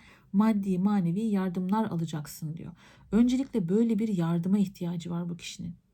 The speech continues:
Ve belki siz bunu biliyorsunuz, belki bilmiyorsunuz. Çünkü burada diyor ki gerçek yanılsamanın ötesindedir diyor. Siz belki, e, çok güzel görebiliyorsunuz veya, veyahut da çok kötü görüyorsunuz senaryonuzu,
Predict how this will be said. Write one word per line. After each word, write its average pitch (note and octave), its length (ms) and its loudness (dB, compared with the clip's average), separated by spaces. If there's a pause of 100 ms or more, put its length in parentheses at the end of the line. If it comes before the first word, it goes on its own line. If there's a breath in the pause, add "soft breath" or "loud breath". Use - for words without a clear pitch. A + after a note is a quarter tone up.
(800 soft breath)
Ve G#3 140 0
belki C4 280 4
siz A3 360 -4
bunu G3+ 300 2
biliyorsunuz, A#3 840 -2
belki G#3 340 0
bilmiyorsunuz. F3 580 0
Çünkü A#3 260 -4
burada A3 200 0
diyor C#4+ 140 2
ki F3+ 160 -4
gerçek F#3+ 420 0
yanılsamanın G3+ 580 4
ötesindedir F#3+ 800 0
diyor. - 220 -12 (560 soft breath)
Siz B3 300 -2
belki, C4+ 600 -2
e, G3 340 2
çok B3 240 -4
güzel F#3+ 280 4
görebiliyorsunuz E3 720 -2
veya, F#3 180 -2
veyahut F#3+ 260 0
da G3 60 -4
çok - 160 -10 (140)
kötü G#3 240 2
görüyorsunuz E3+ 580 2
senaryonuzu, E3+ 840 0